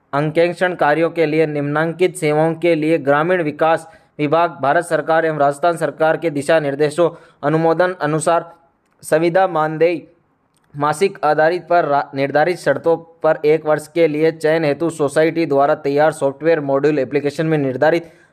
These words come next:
प्रपत्र में ऑनलाइन आवेदन आमंत्रित किए जाते हैं। सेवा का नाम है सामाजिक विकास विशेषज्ञ।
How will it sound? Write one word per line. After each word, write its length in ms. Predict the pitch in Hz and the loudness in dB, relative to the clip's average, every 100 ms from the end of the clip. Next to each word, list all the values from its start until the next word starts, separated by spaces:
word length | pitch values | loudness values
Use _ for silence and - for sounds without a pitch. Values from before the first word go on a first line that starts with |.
| - | -4
प्रपत्र 420 | 165 165 175 - | -4 0 -2 -2
में 140 | 175 165 | -2 0
ऑनलाइन 420 | 147 147 160 165 | 0 0 0 0
आवेदन 400 | 139 139 151 170 | 0 0 0 0
आमंत्रित 500 | 135 139 143 170 165 | 0 -2 0 -2 -2
किए 180 | 147 156 | 0 2
जाते 320 | 143 156 131 | 2 2 0
हैं। 300 | 135 131 - _ - _ | 0 -4 -10 _ -20 _
सेवा 320 | - 170 180 | 0 2 2
का 140 | 180 175 | 0 0
नाम 200 | 160 170 | -2 -4
है 60 | |
सामाजिक 640 | 165 175 160 175 175 196 | -4 -2 -2 -2 -2 -4
विकास 380 | 151 147 165 170 147 | -6 -2 0 0 -4
विशेषज्ञ। 680 | 131 156 147 147 143 185 | -4 -2 -2 -6 -2 -2